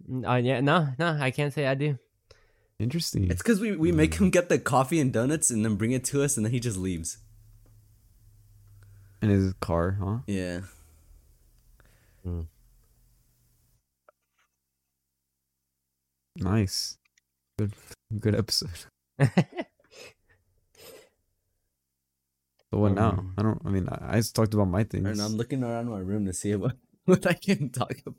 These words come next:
Speaker 2: You're wa-, you're watching YouTube.
Speaker 3: No, I, I'm, it's open. I'm just like, I'm looking around my room to s-,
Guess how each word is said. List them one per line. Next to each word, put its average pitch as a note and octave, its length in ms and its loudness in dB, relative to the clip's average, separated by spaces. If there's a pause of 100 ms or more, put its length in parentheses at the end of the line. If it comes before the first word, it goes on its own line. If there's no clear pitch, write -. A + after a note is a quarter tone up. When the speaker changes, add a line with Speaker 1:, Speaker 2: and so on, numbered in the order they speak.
(140)
Speaker 2:
You're B2 120 2
wa-, A#2+ 240 0 (120)
you're D3 160 2
watching D3+ 380 2
YouTube. C#3+ 420 0
Speaker 3:
No, F3 120 4
I, A#2+ 280 4
I'm, D3+ 400 0
it's D3+ 220 0
open. B2+ 360 2
I'm A#2+ 120 0
just B2+ 160 -2
like, B2+ 100 0
I'm B2 140 2
looking C3+ 260 2
around A#2 240 2
my A#2 80 2
room A2+ 220 2
to G#2+ 80 0
s-, - 240 -4